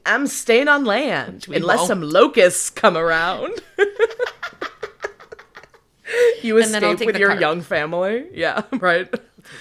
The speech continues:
Speaker 1: Oh, fuck. Um, so I'm gonna play a game with you real quick.
Speaker 2: Mm.
Speaker 1: I'm gonna tell you about our different friends, our different
Speaker 2: Yes.
Speaker 1: carp, our Myers-Briggs personality carp.
Speaker 2: Yes.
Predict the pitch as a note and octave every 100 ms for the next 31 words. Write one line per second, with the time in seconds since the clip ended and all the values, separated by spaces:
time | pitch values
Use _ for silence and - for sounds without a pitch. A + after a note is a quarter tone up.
0 | - - _ _ _ - D#3+ D#3+ D#3 _
1 | E3+ D#3+ D#3 _ - - - - - E3+
2 | E3 D#3 D#3 D#3 G5 _ - _ _ _
3 | - B3+ C#4+ A#3+ A#3 A3+ A3 C4 C4 G#3
4 | E3 C#3+ C3+ A2 - C3 - - - D4
5 | E4 A3+ E3 - _ _ _ _ _ _
6 | _ - A3 A3+ A3+ G#3 G3+ A3 B3+ B3+
7 | - G#3 G3+ F#3 - B3+ - E3 B2 G3+
8 | - - F3 F3 E3 G#3+ G#3+ D3 C3 E3+
9 | D#3 D3+ D3+ E3 E3 E3+ D#3+ - E3+ G3
10 | D3+ G2+ A2 D#3 - - - _ _ -
11 | - - -